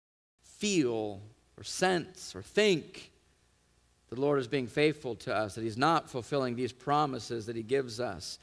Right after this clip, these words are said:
We don't see him tangibly moving in our life the way that maybe it seems like he does in others, and we don't feel as good as other Christians seem to be. We're not as good as them.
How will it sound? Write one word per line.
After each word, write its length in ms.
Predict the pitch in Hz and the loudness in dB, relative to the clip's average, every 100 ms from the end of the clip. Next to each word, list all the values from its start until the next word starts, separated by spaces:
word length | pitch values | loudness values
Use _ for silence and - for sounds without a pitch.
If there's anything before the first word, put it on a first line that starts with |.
| - _ | -20 _
We 60 | 127 | -2
don't 160 | 131 | -2
see 360 | - - 170 165 | 0 4 8 8
him 460 | 156 127 107 98 90 | 6 2 0 -6 -4
tangibly 520 | 151 160 156 139 135 | 0 2 0 0 2
moving 360 | 120 160 151 147 | 6 6 6 2
in 60 | |
our 80 | 131 | 2
life 260 | 139 156 139 | 4 4 2
the 100 | 131 | 0
way 140 | 139 | 0
that 120 | 131 | 0
maybe 380 | 135 135 131 123 - - _ _ - | 0 2 2 -2 -8 -20 _ _ -10
it 100 | 110 | -2
seems 220 | 143 131 | 0 0
like 100 | 120 | 0
he 80 | 123 | 0
does 200 | 123 117 | 0 0
in 80 | |
others, 360 | 120 131 110 101 | 0 2 0 -2
and 100 | 110 | -4
we 80 | 120 | -2
don't 260 | 131 123 | -2 -2
feel 360 | - 143 139 123 - | -4 0 0 0 0
as 220 | 123 101 | 0 0
good 560 | 101 143 175 147 120 117 | -2 4 6 6 4 0
as 420 | 120 113 101 - - - _ - | 0 0 -2 -8 -16 -20 _ 4
other 300 | 151 147 131 | 6 6 4
Christians 480 | - 143 - 120 107 | 2 0 0 -4 -2
seem 240 | 143 120 | -2 -2
to 140 | 110 104 | -4 -4
be. 180 | 117 | -2
We're 160 | 107 123 | 0 2
not 160 | 135 131 | 4 4
as 200 | 117 104 | 2 6
good 260 | 180 156 | 6 8
as 180 | 131 107 | 4 2
them. 500 | 127 113 101 80 | 0 0 -2 -8